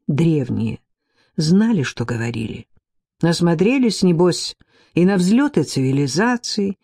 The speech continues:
и на их падение, а тут еще и без фундамента естественного развития, чужеродное семя разумности, сброшенное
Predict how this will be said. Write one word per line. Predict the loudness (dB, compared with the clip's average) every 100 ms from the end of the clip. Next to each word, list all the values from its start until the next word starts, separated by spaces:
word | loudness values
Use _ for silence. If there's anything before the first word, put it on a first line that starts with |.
| _
и | 2
на | 2
их | 2 2
падение, | 2 2 2 2 0 0
а | 0
тут | 0 0
еще | -2 0
и | 2 0 -2 _ -14 -2
без | 0 0
фундамента | 2 4 4 4 2 2 2
естественного | 2 2 0 2 0 2 0
развития, | -2 0 0 -2 -4 -6 -6 _ _ _ _
чужеродное | 0 2 4 2 2 2 2 2
семя | 2 2 4 2 2
разумности, | 0 0 0 2 2 2 -2 -2
сброшенное | -2 2 2 2 0 -2 0 -4